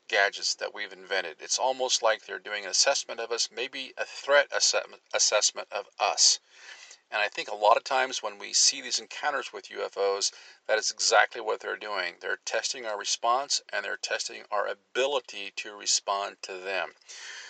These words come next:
The article continues, says, "Tensions were already high." O'Leary said this was a training exercise, but it was also a flex of muscle. And then in this exciting, intense situation, there were these unexplained U F O events. A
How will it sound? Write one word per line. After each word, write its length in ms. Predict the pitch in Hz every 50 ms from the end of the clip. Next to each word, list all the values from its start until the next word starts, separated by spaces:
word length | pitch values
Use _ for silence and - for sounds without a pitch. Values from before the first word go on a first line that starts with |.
| - _ _ _ _ _ _ _ _ _
The 80 | -
article 320 | - 117 117 113 - 120 117
continues, 420 | - - - 113 117 117 117 107
says, 220 | - - 113 104
"Tensions 500 | - - - 123 123 - - 131 113 -
were 140 | 110 101 - -
already 360 | - 117 131 135 127 120 107
high." 400 | - - - - 135 131 147 143
O'Leary 340 | 127 120 120 120 123 120 117
said 320 | - - - 120 120 120
this 240 | - 107 107 - -
was 240 | 113 107 104 - -
a 140 | - 98 95
training 460 | 92 - - - 127 139 139 143 -
exercise, 580 | - - - - - - - - 117 120 127 120
but 140 | - 120 113
it 60 | 110
was 120 | 110 -
also 380 | - 117 135 160 - - 165 143
a 60 | 113
flex 420 | - - - - 151 160 - - 120
of 80 | 101
muscle. 540 | 101 110 123 139 131 - - - - - - _ _ _ - - - - - - - -
And 200 | 107 113 107 104
then 240 | 131 156 175 170 151
in 120 | 123 110
this 240 | 107 117 110 - -
exciting, 560 | 120 - - - 120 120 135 151 160 160 160
intense 400 | 127 120 110 - - - 147 151
situation, 640 | - - 151 - - 143 120 - - - - 127 117
there 100 | 110 104
were 160 | 104 104 104
these 220 | 101 104 98 - - -
unexplained 680 | 127 123 135 135 - - - - 107 104 104 107 107 107 _ _
U 140 | 113 113 110
F 120 | 104 - 107
O 60 | 107
events. 440 | 107 104 98 98 95 - - - - - - - - - - _ _ -
A 140 | 127 117 113